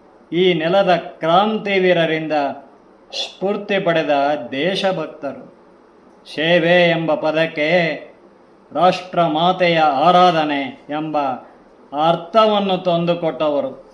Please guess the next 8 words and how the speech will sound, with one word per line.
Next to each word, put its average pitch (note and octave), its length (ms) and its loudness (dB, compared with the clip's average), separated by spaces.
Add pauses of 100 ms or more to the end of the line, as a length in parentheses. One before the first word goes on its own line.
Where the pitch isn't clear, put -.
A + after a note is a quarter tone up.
(400)
ಇಂತಹ D#3+ 840 0 (1000)
ಸ್ವಯಂ F#3+ 480 2
ಸೇವಕ E3+ 440 2
ಬಂಧುಗಳಿಗೆ E3 1160 2 (640)
ಇದು F3 560 0 (400)
ಸಂಘದ D#3+ 800 0 (320)
ಶತಮಾನದ D#3 1400 0 (680)
ಪಯಣದ E3 680 2